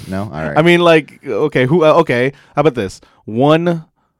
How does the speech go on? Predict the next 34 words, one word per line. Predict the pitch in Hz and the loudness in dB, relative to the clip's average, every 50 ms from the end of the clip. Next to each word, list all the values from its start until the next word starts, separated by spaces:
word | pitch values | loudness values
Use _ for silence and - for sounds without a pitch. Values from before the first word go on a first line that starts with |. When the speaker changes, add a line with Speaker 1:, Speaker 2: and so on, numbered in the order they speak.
| _ _ _ _ | _ _ _ _
Speaker 2:
one | - 143 139 147 151 | -8 -4 -2 -2 -2
team | 143 - 147 139 139 127 | -2 -4 -2 -2 -2 -2
that | 127 117 | -2 -2
hasn't | 120 120 120 117 113 | -2 -4 -6 -6 -6
been | 120 113 98 | -8 -10 -10
formed | - 113 110 110 110 107 | -8 -8 -8 -8 -8 -8
that | 98 101 90 | -10 -10 -10
you | 101 95 92 | -10 -8 -6
Speaker 1:
Oh, | 92 135 | -6 -6
Speaker 2:
want. | 139 | -4
Speaker 1:
didn't | 135 165 196 | -4 -6 -6
we | 196 190 | -6 -8
f-, | 185 - - 131 - | -8 -10 -12 -14 -12
we | 120 123 127 | -10 -10 -10
formed | 123 - 117 120 123 123 120 | -10 -8 -8 -8 -6 -6 -8
a | 107 | -10
team | - 110 104 101 101 101 | -10 -10 -12 -10 -12 -12
for | 98 - 101 95 90 87 85 | -12 -12 -10 -10 -8 -8 -10
Ci-, | - - - 92 - - | -12 -14 -16 -18 -16 -14
uh, | - 90 90 85 | -12 -12 -10 -12
City | 85 - 87 92 90 | -12 -14 -14 -12 -12
Wrestling | 85 85 - - 87 | -12 -12 -12 -14 -14
Radio | 87 82 80 80 87 92 | -14 -12 -12 -12 -12 -12
a | 92 | -12
couple | - 98 85 85 | -12 -12 -14 -12
weeks | 80 78 - - | -14 -16 -16 -16
ago? | - 92 92 95 95 | -14 -12 -10 -10 -10
It | 90 | -12
was, | 80 80 | -12 -12
like, | 80 76 73 - _ _ _ _ _ _ _ - | -14 -16 -16 -18 _ _ _ _ _ _ _ -20
uh, | 69 53 50 52 52 50 | -18 -18 -16 -16 -18 -18
Shayna | 50 - - 101 95 92 82 | -18 -18 -18 -16 -16 -14 -14
Baszler | 78 80 85 87 87 90 90 90 90 85 - - | -14 -14 -14 -14 -14 -12 -12 -12 -12 -12 -14 -16
and | 71 73 71 69 64 62 62 62 62 67 69 76 - | -18 -18 -18 -18 -18 -18 -18 -18 -18 -18 -20 -20 -20